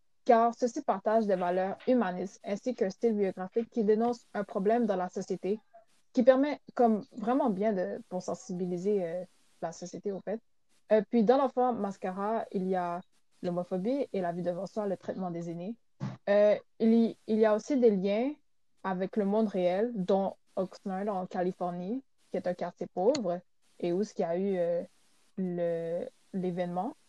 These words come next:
de, le meurtre homophobique, de Larry. Et il y a aussi le vélodrome d'hiver à Aus-, Auschwitz,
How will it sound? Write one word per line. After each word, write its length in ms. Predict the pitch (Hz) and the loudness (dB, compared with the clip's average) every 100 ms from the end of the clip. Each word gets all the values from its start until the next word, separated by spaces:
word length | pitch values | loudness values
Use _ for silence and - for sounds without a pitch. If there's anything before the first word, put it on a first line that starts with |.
| _ _ _ | _ _ _
de, 480 | 185 - 175 170 170 170 170 180 _ _ _ | -8 -4 -2 -4 -6 -10 -12 -14 _ _ _
le 120 | 190 | -4
meurtre 300 | 180 185 - | -2 -4 -4
homophobique, 580 | 185 175 170 185 269 _ _ 190 | -6 -4 -4 -4 -4 _ _ -8
de 100 | 175 | -6
Larry. 340 | 170 185 254 - _ _ _ | -4 -4 -6 -8 _ _ _
Et 360 | 220 208 208 196 - _ | 4 6 4 0 -4 _
il 80 | 202 | 0
y 40 | |
a 120 | 190 190 | 2 0
aussi 240 | - 240 | 0 2
le 120 | 220 | 2
vélodrome 520 | 185 190 185 196 202 | 2 -2 -2 -2 -2
d'hiver 360 | 190 180 185 202 | -2 -2 -2 -2
à 160 | 180 - | -6 -6
Aus-, 580 | 180 180 _ _ _ 190 | -8 -8 _ _ _ -8
Auschwitz, 380 | 185 - 190 | -6 -6 -6